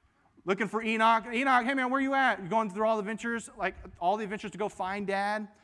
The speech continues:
You don't see a movie like that, and then they don't find dad. All right, this is the real <laughs> life that's happened. He lived a life that was so faithful that God literally took, took him out for three hundred years. And th-, it's that phrase, he walked. He walked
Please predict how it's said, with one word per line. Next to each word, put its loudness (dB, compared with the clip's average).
You -8
don't -2
see -2
a 2
movie 0
like 2
that, 4
and -2
then 0
they 2
don't 2
find 0
dad. 4
All 4
right, 0
this -2
is -8
the -6
real 2
<laughs> -2
life 0
that's -4
happened. 0
He -2
lived -2
a -2
life 4
that -4
was -6
so -4
faithful -4
that -2
God 2
literally 2
took, -6
took -10
him -6
out -10
for -10
three -6
hundred -6
years. -8
And -12
th-, -12
it's -4
that -8
phrase, -8
he -8
walked. -6
He -8
walked 0